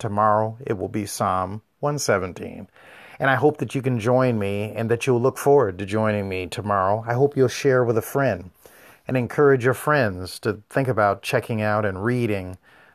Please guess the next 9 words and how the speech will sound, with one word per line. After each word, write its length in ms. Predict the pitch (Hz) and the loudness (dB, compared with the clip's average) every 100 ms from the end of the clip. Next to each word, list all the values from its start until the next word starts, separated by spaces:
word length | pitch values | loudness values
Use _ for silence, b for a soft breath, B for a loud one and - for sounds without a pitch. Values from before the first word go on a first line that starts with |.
| b | b
uh, 200 | - 101 | -2 0
Psalm 520 | 95 - 127 113 104 104 | -2 -2 0 2 0 0
one 160 | 110 | -2
hundred 320 | 110 107 104 | -2 -2 -2
and 180 | 95 92 | -2 -4
seventeen 720 | - 135 110 104 98 117 104 98 | 0 2 0 -2 -6 -6 -4 -4
with 220 | 107 - | -4 -4
me 420 | 101 95 92 92 _ - | -6 -6 -8 -12 _ -14
tomorrow. 600 | 117 107 101 87 82 | -10 -2 0 0 -2